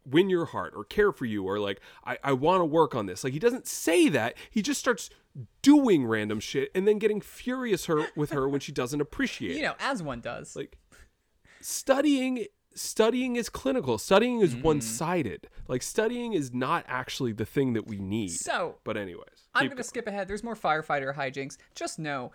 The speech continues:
Speaker 2: uh, it involves more husky men t-, talking about how great they are.
Speaker 1: All of these are bad scenes, but they, they end up being very likable.
Speaker 2: No,
Speaker 1: I,
Speaker 2: I
Speaker 1: I love my large sons. Like, I love my bevy of large sons.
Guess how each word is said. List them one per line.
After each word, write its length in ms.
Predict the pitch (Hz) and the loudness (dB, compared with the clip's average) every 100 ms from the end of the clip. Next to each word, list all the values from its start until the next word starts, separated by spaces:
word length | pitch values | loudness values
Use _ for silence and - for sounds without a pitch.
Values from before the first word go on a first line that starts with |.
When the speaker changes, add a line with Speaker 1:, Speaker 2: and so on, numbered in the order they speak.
| _ _ | _ _
Speaker 2:
uh, 220 | 156 151 - | 2 2 2
it 160 | 214 220 | -8 -6
involves 380 | 196 196 185 185 | -4 -2 -2 -6
more 200 | 196 190 | -6 -6
husky 400 | 196 165 175 151 | -6 -8 -10 -8
men 300 | 135 135 131 _ _ _ _ _ | -8 -8 -12 _ _ _ _ _
t-, 80 | - - _ - | -20 -20 _ -6
talking 400 | 175 139 165 147 | -4 -2 -4 -4
about 300 | 147 - 160 | -4 -4 -2
how 160 | 160 | -2
great 260 | 151 127 - | 0 -4 -4
they 80 | - | -8
are. 220 | - - _ 135 | -10 -14 _ -6
Speaker 1:
All 240 | 170 180 | 4 6
of 80 | 190 | 6
these 220 | 208 180 | 2 2
are 60 | 147 | 4
bad 280 | 135 127 | 6 4
scenes, 360 | - 120 113 107 | 4 2 2 2
but 180 | 117 113 | 0 2
they, 220 | 156 151 - | 2 2 0
they 200 | 156 156 | -2 0
end 160 | 170 175 | -4 -2
up 100 | 147 | -2
being 240 | 135 117 | -2 -2
very 300 | 104 98 92 | 0 0 0
likable. 380 | 87 85 - 98 - | -2 -6 -2 0 4
Speaker 2:
No, 60 | 143 | 4
Speaker 1:
I, 0 | |
Speaker 2:
I 80 | - | 4
Speaker 1:
I 80 | 139 | 2
love 280 | 123 120 110 | 4 4 4
my 140 | 104 | 0
large 280 | 98 92 87 | 0 -2 -4
sons. 460 | - 80 113 - _ - | -10 -12 -14 -16 _ -4
Like, 200 | 101 - | -4 -2
I 80 | 117 | 0
love 300 | 117 117 113 | 4 2 4
my 140 | 107 | 2
bevy 280 | 101 98 98 | 2 0 0
of 140 | 95 | 0
large 260 | 95 92 - | -2 -2 -6
sons. 220 | 90 | -10